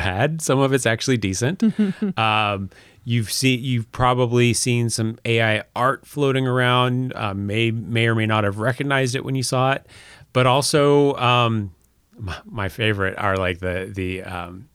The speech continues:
Speaker 1: have you seen the, the A I generated Olive Garden commercial?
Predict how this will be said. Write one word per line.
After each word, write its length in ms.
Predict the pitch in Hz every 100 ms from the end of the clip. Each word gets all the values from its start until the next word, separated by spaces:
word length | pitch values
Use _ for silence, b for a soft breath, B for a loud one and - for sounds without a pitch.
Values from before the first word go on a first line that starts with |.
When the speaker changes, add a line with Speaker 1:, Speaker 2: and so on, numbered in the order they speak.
| _
Speaker 1:
have 140 | - 110
you 80 | 113
seen 300 | - 127 113
the, 180 | 110 -
the 300 | 107 107 113
A 140 | 107
I 140 | 107 104
generated 500 | 104 101 98 98 107
Olive 300 | 87 98 95
Garden 280 | 95 98 104
commercial? 540 | 101 101 98 110 101